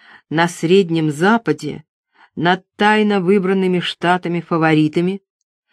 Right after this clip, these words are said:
распространяясь оттуда в другие районы. И, конечно, когда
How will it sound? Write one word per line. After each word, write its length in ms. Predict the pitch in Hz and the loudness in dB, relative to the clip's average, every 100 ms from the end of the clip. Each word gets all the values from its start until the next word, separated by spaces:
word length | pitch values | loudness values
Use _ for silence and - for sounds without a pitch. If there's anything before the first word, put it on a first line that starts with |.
| - - | -20 -4
распространяясь 920 | 180 185 196 196 202 208 214 202 190 | -4 0 -2 2 4 4 4 2 0
оттуда 500 | 185 _ 233 220 220 | -2 _ 0 2 0
в 60 | |
другие 600 | 170 180 190 156 202 214 | 2 4 2 2 2 2
районы. 580 | 202 196 175 151 135 135 _ _ _ _ _ _ _ _ | 2 2 2 0 -4 -10 _ _ _ _ _ _ _ _
И, 80 | - | -8
конечно, 420 | 160 190 214 214 | -2 0 0 -2
когда 480 | 170 170 170 180 - | -6 -4 0 0 0